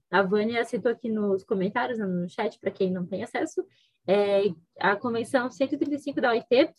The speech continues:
ela é bem importante quando a gente fala desse caso, inclusive o ministro God-, Godinho, que foi o, o,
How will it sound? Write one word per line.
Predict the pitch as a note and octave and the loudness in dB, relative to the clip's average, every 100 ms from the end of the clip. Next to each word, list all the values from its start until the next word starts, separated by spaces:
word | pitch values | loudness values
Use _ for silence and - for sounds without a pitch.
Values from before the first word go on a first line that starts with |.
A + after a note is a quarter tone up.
| _ | _
ela | - F#3 | 2 2
é | A#3+ | 6
bem | A3+ | 4
importante | C#4 F4+ - C4+ | 4 2 2 -2
quando | - C#4+ | -2 -6
a | |
gente | B3+ - | -6 -6
fala | A#3+ G#3 | -2 0
desse | G3 - | -2 -4
caso, | - F3 C#4+ D4+ C4 - _ _ | -2 2 2 2 0 -2 _ _
inclusive | A#3 - B3+ A3 A#3 A#3+ B3 B3 | -4 0 -2 0 -4 -4 -2 2
o | F3+ A3+ A#3 A#3 | 4 2 2 -2
ministro | A#3 A#3 - | -4 -6 -6
God-, | A3+ A3+ F#3 - F3+ | 2 4 2 -2 0
Godinho, | F#3 G#3 F#3 A#3+ | 2 2 0 -6
que | - A#3+ | -8 -12
foi | - A#3 C#4+ D4+ | 2 6 8 6
o, | B3+ A#3 G#3+ G#3 G3 F#3 D#3+ - - _ | 4 4 4 2 -2 -6 -8 -12 -20 _
o, | - F#3+ F#3+ F#3 F#3 F3+ F3+ E3+ D#3+ D#3+ D#3 | 0 2 4 2 0 -2 0 0 0 -4 -8